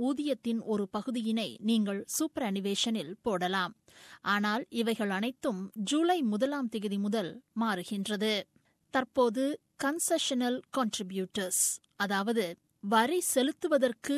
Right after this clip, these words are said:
முன்னரான ஊதிய தொகையிலிருந்து ஒரு பகுதியினை சூப்பர் அனிவேஷனில் போடுபவர்கள், ஐம்பது வயதிற்கு குறைவான concessional contributors ஒரு ஆண்டிற்கு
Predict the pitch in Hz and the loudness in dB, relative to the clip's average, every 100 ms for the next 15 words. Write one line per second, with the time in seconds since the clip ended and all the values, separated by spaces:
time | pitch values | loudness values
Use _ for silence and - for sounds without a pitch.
0 | 294 240 220 247 294 269 226 214 226 247 | 0 2 4 4 2 2 2 2 0 0
1 | - 233 277 269 262 - 202 233 233 202 | -2 0 0 0 -2 -2 -2 0 0 0
2 | 208 220 233 165 - 214 214 208 220 294 | 2 2 2 0 0 2 2 2 -2 0
3 | 269 247 233 262 349 - 269 247 220 214 | 0 0 0 -2 -2 -4 -2 -2 0 0
4 | 208 208 - 233 170 - 269 214 185 180 | 0 0 0 -2 -2 -2 0 0 0 -2
5 | 180 190 208 170 _ _ _ 190 233 359 | -4 -2 -2 -2 _ _ _ -2 0 0
6 | 349 285 214 214 247 262 - 226 220 220 | 0 0 0 0 0 -2 -2 -2 0 0
7 | 220 214 208 214 240 - - 233 - 254 | 2 0 2 0 -2 -4 -4 -2 0 0
8 | - 262 220 - 208 202 220 196 202 - | 0 0 -2 0 -2 0 -2 -2 -2 0
9 | 208 185 - - - - 226 226 226 214 | 0 2 -2 -4 -20 0 2 4 2 0
10 | 269 311 226 - 254 | 0 0 -2 -2 -2